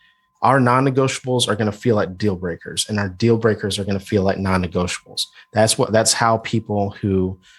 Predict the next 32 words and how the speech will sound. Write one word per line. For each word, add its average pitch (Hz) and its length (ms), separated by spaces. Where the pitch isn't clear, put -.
are 110 120
in 120 260
ter-, 104 380
in 104 180
horrific 117 720
relationships - 720
try 107 240
to 101 340
negotiate 117 500
through 113 200
it, - 160
and 110 140
also 117 300
how 101 380
people 104 380
who 95 400
deal 113 200
with 113 120
something 107 360
that 95 300
could 131 220
be 127 100
worked 117 300
through 131 320
are 110 80
like, 101 180
"I'm 131 160
fucking 101 340
done 85 220
with - 140
this," - 280
right? 98 280